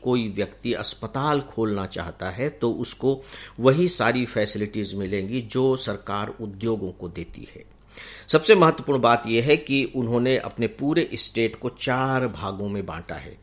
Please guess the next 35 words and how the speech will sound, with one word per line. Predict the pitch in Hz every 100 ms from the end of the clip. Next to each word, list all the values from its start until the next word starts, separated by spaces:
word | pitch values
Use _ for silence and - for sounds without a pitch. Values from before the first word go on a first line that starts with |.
| -
A, | 117 117
B, | 107 107 104
सी, | - 87
D। | 80 127 - - - - - -
ए | 156 165
तो | - 165 156 -
वे | 131 151 156
शहर | - 147 143
होंगे | 131 139 139 143 113
जो | 107 127
आप | - 113 110
यूं | 113 131
कह | 131 110
लीजिए | 110 101 107
कि | 104 101 101 90 - - - - -
अच्छे | - -
शहरी | 160 - 113 117
क्षेत्र | - - - 143
हैं, | 170 240 - - - _ - - 117
A। | 143 170 - - - - - - - - - - - -
B, | 127 135 180 185 - -
वे | 120 131 175
होंगे | 175 165 160 165
जो | 139 156 - 139
अर्ध | 156 156 156
शहरी | 135 143 139 147
क्षेत्र | 143 - 147 -
होंगे, | 135 135 139 175 - - - - - - - - - - - - - - - - - -
सेमी | - - 143 147
अर्बन | 147 120 120 127
area | 127 123 127
जिसे | 127 120 131
आप | 127 -
कहते | 123 123 135
हैं। | 131